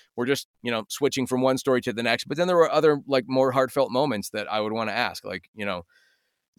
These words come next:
how, how, there's a fine line, I think, with good narration. And I'm not saying that what I did was good narration, but I think there's a fine line when it becomes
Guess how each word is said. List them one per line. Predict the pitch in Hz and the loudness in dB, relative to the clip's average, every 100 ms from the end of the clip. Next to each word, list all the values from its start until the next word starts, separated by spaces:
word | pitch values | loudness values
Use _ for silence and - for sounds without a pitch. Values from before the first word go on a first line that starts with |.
| - - | -12 -6
how, | - 147 151 151 - | -2 2 4 2 0
how, | 151 165 160 165 - _ - | 4 8 8 6 0 _ -2
there's | 143 135 | -2 -2
a | |
fine | - 185 185 170 | 2 4 4 6
line, | 165 151 | 4 4
I | 139 | 2
think, | 143 127 | -2 -6
with | 113 | 0
good | 143 135 | 0 2
narration. | 131 120 120 123 113 117 104 _ _ _ _ _ _ | 2 2 0 -2 -4 -6 -10 _ _ _ _ _ _
And | 120 | -2
I'm | 127 | -2
not | 123 | -2
saying | - 123 | -2 -2
that | 113 117 | -4 -6
what | 113 | -4
I | 107 | -4
did | 110 | -4
was | 107 92 | -8 -6
good | 117 113 | -6 -4
narration, | 107 107 110 107 | -2 -2 -4 -4
but | 104 | -4
I | 110 | -2
think | 131 | -4
there's | 117 107 | -4 -8
a | 101 | -6
fine | 139 139 127 | -2 -2 0
line | 120 117 113 110 _ _ _ _ _ 113 | -2 -2 -4 -8 _ _ _ _ _ -4
when | 123 117 117 117 117 - _ _ _ _ - | -2 0 0 -2 -4 -8 _ _ _ _ -6
it | 127 120 | -6 -4
becomes | 113 135 127 127 | -4 0 0 -2